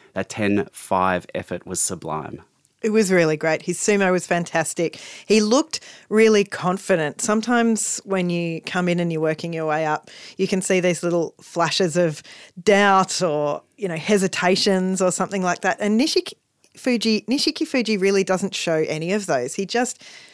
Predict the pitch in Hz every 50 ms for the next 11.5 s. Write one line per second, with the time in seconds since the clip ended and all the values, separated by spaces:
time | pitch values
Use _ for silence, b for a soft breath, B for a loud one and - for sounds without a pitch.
0 | B B B B B B - - 240 247 240 - - - - - 175 180 180 185
1 | 185 196 196 185 196 190 185 190 190 190 175 170 - - - - - 247 262 254
2 | 233 - - - - - - 220 226 233 233 - 262 247 226 233 220 214 185 170
3 | - - 233 226 226 196 - - - - - 190 196 208 208 208 208 - - B
4 | B B B B 294 311 339 349 339 - - 320 277 254 254 233 254 240 262 247
5 | 220 - 240 226 208 190 220 208 185 - - - - 147 151 165 165 165 175 175
6 | 175 185 180 170 170 - 180 156 139 135 139 156 170 170 165 160 180 170 160 -
7 | - - - - - - - 143 147 160 156 - - - - B B B B B
8 | B B B B - 175 - - 185 175 - - 175 160 175 170 170 170 165 170
9 | 170 170 165 160 _ _ - - 175 156 - 180 160 - 160 160 - - 165 160
10 | 160 160 - - - 175 160 156 151 147 147 151 151 b b b b b b b
11 | b b b - 180 170 160 156 156 -